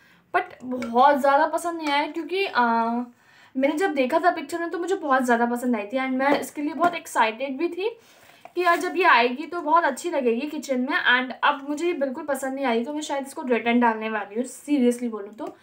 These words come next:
But अब मुझे देखना पड़ेगा कि इसमें return policy है कि है नहीं, क्योंकि मैंने बहुत time पहले मंगाई थी और मेरा parcel इतना late आया है।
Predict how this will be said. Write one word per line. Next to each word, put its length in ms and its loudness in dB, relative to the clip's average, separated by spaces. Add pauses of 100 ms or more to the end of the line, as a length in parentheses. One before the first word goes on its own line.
(440)
But 160 -6
अब 140 2
मुझे 220 0
देखना 260 2
पड़ेगा 280 2
कि 120 -2
इसमें 240 0
return 380 -2
policy 420 0
है 200 -2
कि 200 -4
है 180 -4
नहीं, 300 -4 (420)
क्योंकि 180 -4
मैंने 220 0
बहुत 420 2
time 260 2
पहले 180 2
मंगाई 280 2
थी 80 -4
और 60 -4
मेरा 240 0
parcel 340 2
इतना 220 -2
late 400 -2
आया 260 2
है। 200 -2